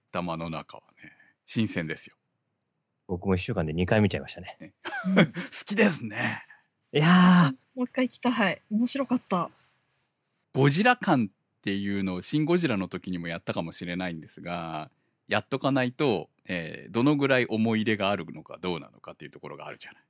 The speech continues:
Speaker 3: うん。
Speaker 2: うん。え、私の中のゴジラってことですか？
Speaker 1: そうです。私と、私とゴジラ。
Speaker 2: あー。
Speaker 1: 少なくとも私は、あのー、初代は見てますし、その後も何作か見てますけれども、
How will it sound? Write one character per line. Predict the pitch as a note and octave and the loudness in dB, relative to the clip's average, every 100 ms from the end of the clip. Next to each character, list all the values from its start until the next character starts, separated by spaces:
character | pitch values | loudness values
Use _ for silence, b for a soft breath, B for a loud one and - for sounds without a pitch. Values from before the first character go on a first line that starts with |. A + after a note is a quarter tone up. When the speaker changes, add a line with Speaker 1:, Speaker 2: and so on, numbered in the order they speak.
| _ _ _ _ _ _ _ _ B3 | _ _ _ _ _ _ _ _ -6
Speaker 3:
う | |
ん。 | F#3+ E3 - - | -6 -8 -8 2
Speaker 2:
う | G#2+ F#2 F2+ | 6 6 6
ん。 | |
え、 | A2 G#2+ G#2+ A#2 | 4 4 0 4
私 | A#2+ E3 D3+ | 4 4 4
の | F3 | 4
中 | E3 E3 | 6 4
の | A#2 | 2
ゴ | F#2 A2 | 2 2
ジ | |
ラ | F2+ | 0
っ | |
て | D2+ | -6
こ | E2+ | -8
と | D2+ | -10
で | |
す | - | -2
か？ | - | 2
Speaker 1:
そ | |
う | C#3+ | 2
で | |
す。 | - | 2
私 | F#2 - - D3+ | -6 -4 0 0
と、 | - D#3 A#2 | 2 2 2
私 | - E3 - | 2 2 4
と | C#3+ | 2
ゴ | B2 | 2
ジ | C3 F#2 | 0 -2
ラ。 | - _ _ _ _ _ _ _ _ _ _ - | -10 _ _ _ _ _ _ _ _ _ _ -2
Speaker 2:
あ | |
ー。 | G2 F#2+ F#2 F2+ F2 D#2+ D2+ | 4 4 4 4 2 -2 -4
Speaker 1:
少 | C4+ | 2
な | D#4 | 4
く | - | 4
と | C#3+ | 0
も | |
私 | A#2+ E3 - E3+ | 2 0 0 2
は、 | F#3+ C3+ - _ | 6 6 4 _
あ | G2+ | -4
の | G2 F2+ F2+ F2+ F2+ F2+ F#2 | -2 -2 -4 -4 -6 -8 -6
ー、 | |
初 | - A#3+ | -4 0
代 | C#3+ | 2
は | F2+ | 0
見 | F#2+ | -4
て | G2+ | -6
ま | E2 D2+ | -6 -8
す | |
し、 | - - F#2 | -10 -8 -6
そ | - E3+ | -4 -4
の | G#3 | -4
後 | G#3+ A2+ | -2 -2
も | A2 | 0
何 | G#2+ F#3 | 0 0
作 | - - | -2 -6
か | E2 | -4
見 | A2 | -4
て | C#3+ | -2
ま | F2+ - | -4 -6
す | - | -12
け | D#2+ | -14
れ | D2+ | -12
ど | C#2+ | -10
も、 | F#2 G2 E2 | -6 -4 -6